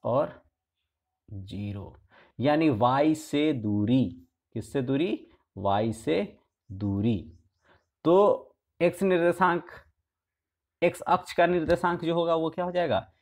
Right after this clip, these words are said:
एक्स और ज़ीरो। वाई अक्ष का निर्देशांक क्या हो जाएगा, ज़ीरो और वाई। ये क्या हो जाएगा, एक्स से दूरी,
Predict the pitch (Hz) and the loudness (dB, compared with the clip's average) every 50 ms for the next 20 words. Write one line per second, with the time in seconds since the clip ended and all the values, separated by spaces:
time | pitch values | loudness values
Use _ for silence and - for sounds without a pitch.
0 | _ _ _ _ - 127 131 131 - - - 127 120 104 110 120 117 123 123 131 | _ _ _ _ -2 -2 -2 -2 -2 -2 -2 -2 -2 -2 -2 -4 -4 -4 -6 -8
1 | - _ - _ _ - 117 135 147 165 185 202 196 190 185 185 - - 202 190 | -12 _ -20 _ _ 0 2 4 6 6 6 6 6 4 4 2 0 2 2 2
2 | 190 185 175 165 180 175 - 196 180 180 175 - 196 185 185 180 185 185 180 175 | 4 2 2 2 2 2 2 0 0 0 0 2 2 4 4 4 4 2 2 2
3 | 175 180 - - _ _ _ _ _ _ _ - 101 98 104 113 120 127 131 139 | 0 -2 -4 -6 _ _ _ _ _ _ _ -14 -12 -10 -6 -2 0 0 2 2
4 | 135 135 139 165 - - - - _ _ _ _ _ _ _ _ _ _ _ _ | 2 4 4 4 2 0 -4 -12 _ _ _ _ _ _ _ _ _ _ _ _
5 | _ _ _ - 98 90 80 80 82 - - - _ _ _ _ _ _ _ _ | _ _ _ -14 -12 -10 -10 -10 -12 -14 -18 -20 _ _ _ _ _ _ _ _
6 | _ - 147 139 - 170 160 160 156 160 160 180 - - - - 175 196 190 - | _ -4 -4 0 2 2 2 2 2 0 -2 -2 -6 -8 -6 -2 0 0 0 -2
7 | - 175 - - 156 139 117 107 101 90 90 - | -4 -6 -4 -2 -2 0 0 -2 -4 -4 -6 -10